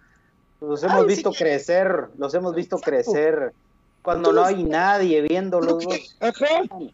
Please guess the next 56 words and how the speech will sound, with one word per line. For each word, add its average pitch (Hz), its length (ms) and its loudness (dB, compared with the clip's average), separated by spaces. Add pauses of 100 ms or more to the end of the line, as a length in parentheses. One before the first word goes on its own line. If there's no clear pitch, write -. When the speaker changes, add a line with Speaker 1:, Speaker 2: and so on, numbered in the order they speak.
(140)
Speaker 2:
es, - 180 0
hemos 262 280 0
estado 302 340 0
con 320 180 0
aquellos 262 280 -2
transmitiendo 262 500 -2
bajo 233 200 0
los 208 120 -2
cuentazos 220 380 -2
de 247 60 0
agua. 254 140 0
Speaker 1:
Ah, 240 40 -6
pero 262 140 2
Speaker 2:
Miren. 262 80 4
Speaker 1:
después 233 240 -4
están 233 280 -2
todos 233 220 2
ahí, 220 140 2 (480)
¡ay, 311 240 2 (260)
Leiner 302 560 2
García! 233 840 2 (180)
No, 381 100 -6
pero 277 180 2
no 262 120 2
lo 285 140 0
vieron 285 300 0
cuando 220 280 0
Leiner 277 320 0
Speaker 2:
Pero 180 120 -2
Speaker 1:
jugaba 233 160 2
Speaker 2:
no. 247 60 0
Speaker 1:
en 254 40 0
la 208 140 -4
quince, 277 420 -2
en 220 60 -4
la 202 120 0
diecisiete, 180 680 -2
en 208 80 -2
la 170 80 -4
especial, 175 420 -4
eso 349 80 -6
Speaker 2:
Pero 190 140 0
Speaker 1:
no - 80 4
lo 320 100 4
Speaker 2:
no. 240 60 0
Speaker 1:
vieron. 269 400 0 (400)
¿Ah? 247 180 0
Speaker 2:
Lo 349 80 0
de 180 60 -2
Pelé 170 360 -4
Speaker 1:
Eso 269 160 -4
Speaker 2:
también, 254 60 -2
Speaker 1:
no 254 160 2
lo 185 60 2
Speaker 2:
Pelé. 202 120 4
Speaker 1:
vieron. 254 300 2